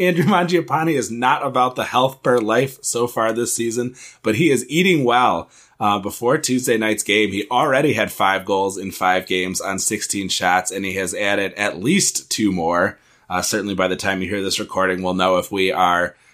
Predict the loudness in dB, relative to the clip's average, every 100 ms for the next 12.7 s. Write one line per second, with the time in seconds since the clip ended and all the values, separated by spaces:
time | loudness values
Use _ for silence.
0 | _ -2 2 2 0 -8 -10 -6 -4 -2
1 | -2 -2 0 0 0 0 0 0 -2 -2
2 | -2 -4 -8 -4 0 0 -2 -2 -2 -2
3 | -6 -18 _ 0 0 0 -2 2 0 0
4 | -4 -2 0 0 -2 -6 _ -20 -20 _
5 | 0 2 0 -4 _ -2 0 0 -2 -6
6 | -6 -6 -8 0 2 2 0 -2 -2 0
7 | 2 2 0 2 2 2 -2 -4 -4 -2
8 | -2 0 2 4 2 0 -2 0 2 2
9 | 0 -2 -4 -4 0 0 0 -4 -8 -14
10 | _ -2 -2 0 0 2 0 -4 -2 -2
11 | -2 -4 _ _ _ -2 0 0 -2 -2
12 | -2 -4 -2 0 0 0 -6